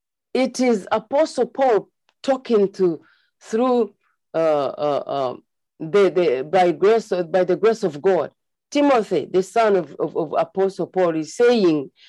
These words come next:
that these scriptures, these holy scriptures were breathed. They, they were breathed by the what? By the Holy Spirit. So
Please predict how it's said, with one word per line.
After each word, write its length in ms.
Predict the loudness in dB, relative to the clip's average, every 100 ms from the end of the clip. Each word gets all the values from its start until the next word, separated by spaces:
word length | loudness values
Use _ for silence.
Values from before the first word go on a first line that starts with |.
| -10
that 520 | -6 0 2 2 -4 -20 _ _ _ -16
these 400 | 0 2 2 0
scriptures, 680 | 0 0 2 2 2 0
these 260 | -2 -2 0
holy 340 | 0 0 0
scriptures 680 | -6 -2 -2 -2 -4 -6 -8 _ _
were 220 | -2 0
breathed. 880 | -2 -6 0 0 0 -4 -16 -20 _ _ _ _ _ _ _ _ _ _ _ _ _ _ -2
They, 440 | 2 2 0 -4 _ _ _
they 140 | 2
were 120 | 2
breathed 720 | 0 -2 0 0 0 -6 -18 _ _ _ _ _ -6
by 340 | 0 4 4
the 140 | 4
what? 360 | 4 4 2 -2 _ _ -10
By 240 | -2 -2
the 160 | 0 -2
Holy 300 | 2 0 0
Spirit. 540 | -6 -2 0 0 -4 _ _ _ _ -20 -20 _ _
So 480 | -4 0 0 -2